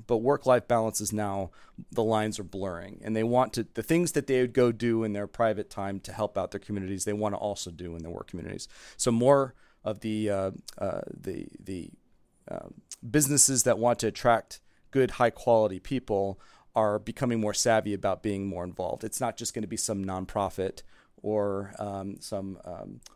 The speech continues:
organization that, that's just based in your local community, but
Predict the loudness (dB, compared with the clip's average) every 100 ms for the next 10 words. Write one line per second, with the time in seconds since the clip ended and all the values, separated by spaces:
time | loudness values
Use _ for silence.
0 | -4 0 2 2 2 0 -2 -2 -2 -2
1 | -2 -2 -4 _ _ _ -20 -14 -6 -4
2 | -4 -4 -4 -4 -4 -8 -8 -4 -4 -4
3 | -6 -4 0 0